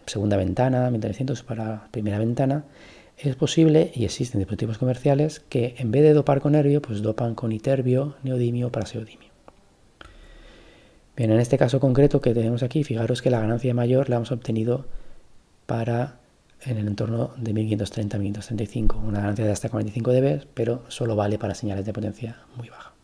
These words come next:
Bien, aquí os muestro ejemplos de dispositivos comerciales. El, el edfa, en este caso, como la estructura parecida que hemos visto,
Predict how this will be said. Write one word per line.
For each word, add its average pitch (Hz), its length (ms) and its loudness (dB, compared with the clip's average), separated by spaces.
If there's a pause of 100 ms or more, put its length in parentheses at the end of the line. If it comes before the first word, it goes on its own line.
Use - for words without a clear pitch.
(440)
Bien, 123 140 0
aquí 104 160 0
os 117 80 4
muestro 120 460 2
ejemplos 120 640 -2
de 120 420 -2 (380)
dispositivos 110 480 -4
comerciales. 170 680 0 (1300)
El, 104 640 0
el 113 260 0
edfa, 156 500 0 (680)
en 135 60 4
este 117 200 2
caso, 143 240 2
como 110 200 2
la 98 60 2
estructura 113 280 -2
parecida 110 380 0
que - 80 -4
hemos 110 180 0
visto, 110 400 -4